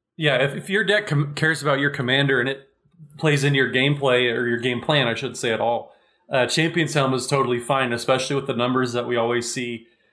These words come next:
you know, Lightning Greaves and Swiftfoot Boots, like you pointed out, Joey. Commander's Helm is always gonna be good, you know, making a, you know, making your commander, even though if you don't care about attacking with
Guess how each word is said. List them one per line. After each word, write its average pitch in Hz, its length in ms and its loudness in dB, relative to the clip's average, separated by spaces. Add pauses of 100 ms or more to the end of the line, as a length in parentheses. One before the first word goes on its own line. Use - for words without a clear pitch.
(140)
you 147 80 0
know, 120 120 2
Lightning 139 280 0
Greaves 120 240 2
and 117 80 -4
Swiftfoot 147 360 -2
Boots, 117 160 -2
like 117 160 -6
you 139 100 -6
pointed 110 280 -4
out, 107 180 -4
Joey. 110 340 -8 (460)
Commander's 143 320 0
Helm 143 140 2
is 139 100 0
always 135 140 2
gonna 135 120 0
be 127 120 -2
good, 127 360 0
you 135 80 -4
know, 123 80 0
making 131 300 0
a, 113 280 -2 (460)
you 147 80 -6
know, 123 140 -2
making 147 260 0
your 143 140 2
commander, 143 580 0
even 147 100 -2
though 139 100 0
if 135 120 -6
you 127 60 -4
don't - 300 -8
care 139 180 0
about 131 200 2
attacking 135 440 -2
with 113 260 -4